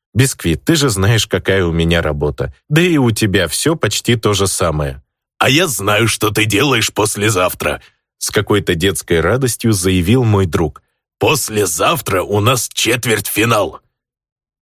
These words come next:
«Хочешь сказать, у вас?» «Нет, у нас,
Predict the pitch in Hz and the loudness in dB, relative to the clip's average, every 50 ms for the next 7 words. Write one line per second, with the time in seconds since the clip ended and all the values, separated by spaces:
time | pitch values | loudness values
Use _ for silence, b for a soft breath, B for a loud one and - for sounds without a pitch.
0 | _ _ _ _ - - - 107 101 - 104 95 - - - 107 98 104 107 98 | _ _ _ _ -8 -4 -2 -2 0 0 0 -2 -2 -2 -2 0 0 0 0 0
1 | - - - 117 107 101 92 76 - - - - - _ _ _ _ _ - 90 | -2 -2 0 0 2 2 2 0 -2 -4 -6 -8 -10 _ _ _ _ _ -4 0
2 | 101 104 101 98 - - - - _ _ 131 135 127 110 104 101 95 - - - | 2 2 2 0 0 -4 -10 -18 _ _ 0 2 2 2 2 0 0 -2 -4 -8